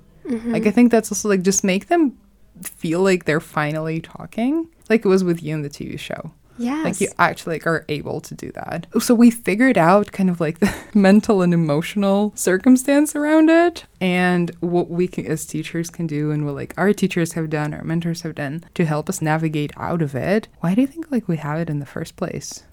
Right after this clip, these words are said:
Speaker 1: I think, like, the first one that comes, like, usual thing, we are
Speaker 2: Mm-hmm.
Speaker 1: not native speakers. So it
Speaker 2: Mm-hmm.
Speaker 1: makes sense because you don't feel, again,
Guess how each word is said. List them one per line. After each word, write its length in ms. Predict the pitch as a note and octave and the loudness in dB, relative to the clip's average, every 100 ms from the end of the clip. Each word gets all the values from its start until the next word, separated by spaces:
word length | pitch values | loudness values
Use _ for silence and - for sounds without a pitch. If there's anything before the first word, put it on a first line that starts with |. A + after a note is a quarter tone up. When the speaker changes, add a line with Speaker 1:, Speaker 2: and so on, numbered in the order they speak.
| - | -4
Speaker 1:
I 140 | A3 | -4
think, 320 | A#3+ G4 G4+ | -2 0 2
like, 240 | C4 A3+ - | 4 2 0
the 180 | - A3 | -6 -6
first 440 | - - A3 - | -2 -2 -2 -2
one 200 | A#3+ D#4 | 2 2
that 180 | D4+ D4 | 2 0
comes, 300 | - C4 B3+ | 0 2 2
like, 180 | A3 - | 0 -2
usual 400 | A3+ C4 A3 F#3+ | 0 0 2 -2
thing, 320 | G3+ G3+ G3 F#3+ | 0 2 2 6
we 80 | A#3+ | 8
are 100 | C#4+ | 8
Speaker 2:
Mm-hmm. 100 | A#3+ | 6
Speaker 1:
not 260 | A#3+ F#3 | 2 2
native 420 | G3+ A3 A#3+ G3 | 0 2 0 -2
speakers. 580 | - - G#3+ - - G3+ G#3 | -6 -8 -6 -8 -6 -6 -2
So 160 | A#3 A#3+ | 2 4
it 100 | G3 | 4
Speaker 2:
Mm-hmm. 80 | |
Speaker 1:
makes 180 | G4 G4 | 4 4
sense 260 | - G4 B3 | 4 4 2
because 320 | B3 C4+ B3+ - | 2 6 4 4
you 160 | B3 | 2
don't 260 | A#3+ D4+ C#4+ | 4 4 2
feel, 560 | - C#4 C#4 F#3 C3 - - - | 2 4 6 4 0 -8 -14 -2
again, 360 | G3 D#3 D#3+ | 0 0 -4